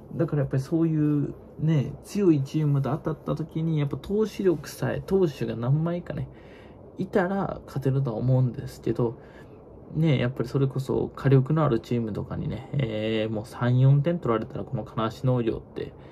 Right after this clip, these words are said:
三、四点取れるチームじゃないんで、ね、金足農業がほんまに勝つとしたら、もうロースコアに持ち込んで、スクイズで一、二点取るしか、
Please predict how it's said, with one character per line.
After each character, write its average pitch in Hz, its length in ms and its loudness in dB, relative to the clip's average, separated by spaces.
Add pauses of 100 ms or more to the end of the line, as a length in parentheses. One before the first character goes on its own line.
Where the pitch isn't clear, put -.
(500)
三、 143 300 4
四 151 180 6
点 160 180 0
取 - 140 -6
れ 113 80 6
る 101 120 -2
チ - 200 -2
ー 143 80 4
ム 107 140 -6
じ - 100 -14
ゃ - 40 -10
な 131 220 -2
い 127 140 6
ん 139 160 2
で、 - 220 -4 (840)
ね、 139 260 4
金 127 180 0
足 135 140 2
農 160 140 2
業 139 100 2
が 135 60 2
ほ 139 100 2
ん 160 80 2
ま 165 80 2
に 156 80 -2
勝 147 180 -8
つ - 100 -18
と 160 120 -2
し - 140 -14
た 160 140 -2
ら、 185 280 -4 (260)
も 127 140 4
う 120 40 4
ロ 151 160 10
ー 156 40 4
ス 143 100 -6
コ 131 160 0
ア 120 40 2
に 110 80 -4
持 107 180 -8
ち - 140 -18
込 151 260 -2
ん 156 60 0
で、 185 240 -2 (420)
ス - 120 -12
ク - 160 4
イ 123 60 4
ズ 101 100 -8
で - 100 -4
一、 101 220 -4
二 107 120 -6
点 110 200 -4
取 101 140 -4
る 104 80 -6
し - 140 -16
か、 - 180 -10